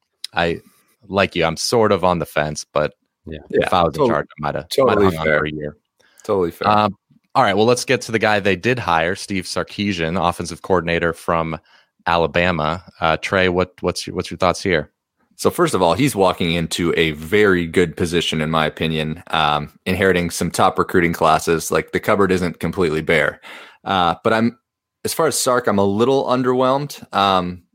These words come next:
Speaker 3: just not necessarily that big home run guy, not like an Urban, of course, or anything. And I'll be the first to admit, though, it's so difficult to project the success of, of new hires.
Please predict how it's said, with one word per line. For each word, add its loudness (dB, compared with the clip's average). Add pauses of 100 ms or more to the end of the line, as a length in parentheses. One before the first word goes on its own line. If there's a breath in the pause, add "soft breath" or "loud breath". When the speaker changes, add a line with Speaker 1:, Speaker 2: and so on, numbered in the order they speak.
(120)
Speaker 3:
just -6
not 2
necessarily 2
that 0
big 2
home 0
run 2
guy, 0
not 0
like -4
an -4
Urban, 0
of -6
course, 0
or 0
anything. 0
And -2 (540 loud breath)
I'll 4
be 2
the 4
first 0
to 2
admit, 2
though, 0 (240)
it's 0
so 2 (300)
difficult -2
to -10
project -2
the -6
success -2
of, -2
of 0
new 0
hires. 0